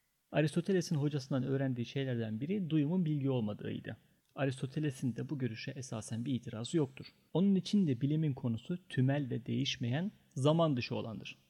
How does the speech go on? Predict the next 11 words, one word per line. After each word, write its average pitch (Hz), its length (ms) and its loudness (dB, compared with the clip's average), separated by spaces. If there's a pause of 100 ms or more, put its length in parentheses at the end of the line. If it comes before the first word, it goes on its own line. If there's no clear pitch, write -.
(500)
Ona 190 260 4
göre 123 380 4
duyum 180 380 6
bilgidir. 156 500 4 (540)
Onlar 143 500 4 (100)
bireysel 135 520 4
gerçeklikler 123 680 -4
hakkında 117 640 -4 (120)
doğru 135 280 2
bilgi 110 240 -4
verirler 98 540 -8